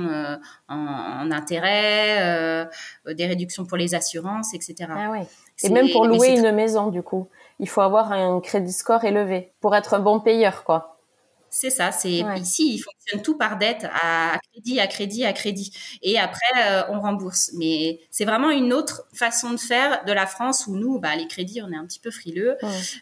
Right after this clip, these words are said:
Speaker 1: Euh, ici, c'est, tout est à crédit. Et voilà, et si on rembourse bien, cette note augmente et puis, euh, c'est bien. Sauf que bon, voilà, on avait
Speaker 2: Oui,
Speaker 1: aucun
Speaker 2: vous partiez
Speaker 1: historique.
Speaker 2: de zéro, donc ça, c'était, vous avez pas trouvé de logement avant de partir, en tout cas.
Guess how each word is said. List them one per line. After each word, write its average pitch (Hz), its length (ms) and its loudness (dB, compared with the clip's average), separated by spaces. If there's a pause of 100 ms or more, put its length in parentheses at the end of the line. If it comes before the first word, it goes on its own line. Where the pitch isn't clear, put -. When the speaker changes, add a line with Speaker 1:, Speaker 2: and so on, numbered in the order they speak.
(100)
Speaker 1:
Euh, 180 180 0 (260)
ici, 214 280 0
c'est, 240 200 0
tout 277 260 -8
est 269 80 4
à 226 60 2
crédit. 208 500 -8 (380)
Et 175 60 -6
voilà, 185 400 -2
et 180 80 -8
si 185 240 -4
on 269 80 -2
rembourse 220 380 -4
bien, 190 300 -4
cette - 260 -2
note 220 260 -6
augmente 202 460 -6
et 190 100 -8
puis, 214 320 -10
euh, 175 80 -4 (300)
c'est - 160 -10
bien. 320 80 -14 (160)
Sauf - 180 -6
que - 100 -6
bon, 185 220 -2
voilà, 156 300 -4
on 190 40 -10
avait 185 80 -6
Speaker 2:
Oui, 269 140 4
Speaker 1:
aucun 190 140 2
Speaker 2:
vous 180 40 -4
partiez 180 300 2
Speaker 1:
historique. 185 140 2
Speaker 2:
de - 40 4
zéro, 180 420 2
donc 180 260 -2
ça, 233 220 2
c'était, 196 520 0 (400)
vous 214 160 4
avez 208 140 6
pas 226 100 4
trouvé 233 220 4
de 202 40 0
logement 196 380 2
avant 202 220 4
de 185 100 2
partir, 185 440 -2
en 160 100 -6
tout 160 80 -14
cas. - 160 -16